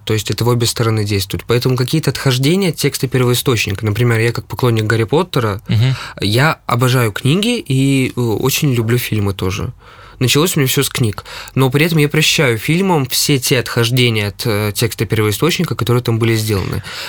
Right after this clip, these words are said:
Speaker 1: Главное, я считаю, что было какое-то уважение и вот любовь действительно к тому, э, что ты снимаешь, а, и чтобы это было уместно. То есть определённые сюжетные повороты можно изменить. Ну, в кино действительно, в кино сложнее. Там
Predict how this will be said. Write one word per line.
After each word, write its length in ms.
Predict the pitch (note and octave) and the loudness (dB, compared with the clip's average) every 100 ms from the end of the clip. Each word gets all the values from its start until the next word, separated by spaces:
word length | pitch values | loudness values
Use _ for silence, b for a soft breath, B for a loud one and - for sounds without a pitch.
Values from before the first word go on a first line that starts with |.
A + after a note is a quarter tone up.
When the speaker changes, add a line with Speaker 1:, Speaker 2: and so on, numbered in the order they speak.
| - | -2
Speaker 1:
Главное, 340 | C#3+ G3+ A#3 | 2 2 2
я 40 | G3 | 0
считаю, 220 | - C#3+ | 0 0
что 160 | - | 0
было 180 | C3+ E3 | 0 2
какое-то 600 | D#3+ C#3+ D#3 D3+ D3 C3+ B2+ B - | 0 0 0 0 0 -2 -4 B -2
уважение 540 | B2+ C3 C#3 F3+ F3 | 2 4 4 2 2
и 40 | C#3+ | 2
вот 220 | C3+ D3 | 2 -2
любовь 640 | - B2+ B2+ C3 D#3+ - | -2 0 2 2 0 -2
действительно 600 | - A#2 A2+ A#2+ C3 B2+ A2+ | -2 0 0 0 0 0 0
к 80 | |
тому, 340 | - B2+ A#2+ G#2+ | 0 0 0 -2
э, 360 | A#2+ A#2 A2+ G#2+ | 0 2 2 0
что 240 | - C3+ | 0 0
ты 120 | - | 0
снимаешь, 680 | G#2+ A#2 A2+ C3+ F3+ C#3 - B B B B - | -2 0 2 2 2 -2 -4 B B B B -2
а, 240 | A#2 A#2 | 0 2
и 160 | - B2+ | 2 0
чтобы 260 | - C#3 | 2 0
это 100 | C#3 | 2
было 200 | C#3 C3+ | 2 2
уместно. 640 | C3+ D#3 D#3 G#2 - D#2 E2+ B B B - | 4 4 2 0 -4 -6 -8 B B B -2
То 100 | A#2+ | 0
есть 200 | G#2 A2+ | 0 -2
определённые 720 | A2+ B2+ C3 D#3+ F#3 F3 D3 | 0 2 2 2 2 2 0
сюжетные 520 | - C#3+ D#3+ D#3+ C#3+ | 0 0 0 2 0
повороты 420 | C3+ C3+ D3 D3 | 2 2 2 2
можно 300 | C#3+ C#3+ C#3+ | 0 2 2
изменить. 480 | C3 C3 D#3 C4 - | 0 2 2 0 -2
Ну, 280 | F#3 G3+ A2+ | 0 0 -2
в 100 | - | -6
кино 280 | - C#3+ E3 | -2 2 2
действительно, 460 | C3+ D3 F3 B2 G#2+ | 2 0 0 0 -2
в 100 | - | -2
кино 200 | C3+ C#3+ | 0 2
сложнее. 600 | - - C3+ C#3 C3+ G2+ | 0 0 0 2 0 0
Там 240 | A2 G#2+ | -2 -2